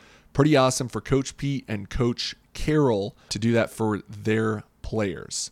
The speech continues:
Today for Spencer's Favorites, I'm gonna talk about my favorite local donut,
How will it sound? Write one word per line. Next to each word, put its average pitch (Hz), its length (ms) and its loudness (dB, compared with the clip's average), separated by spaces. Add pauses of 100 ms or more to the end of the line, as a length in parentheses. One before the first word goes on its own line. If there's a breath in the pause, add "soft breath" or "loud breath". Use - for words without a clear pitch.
Today 143 260 6
for 151 160 0
Spencer's 139 400 0
Favorites, 147 420 2
I'm 127 80 -2
gonna 117 140 -4
talk 123 220 0
about 123 180 0
my 107 100 -2
favorite 127 480 0
local 120 460 2
donut, 139 520 0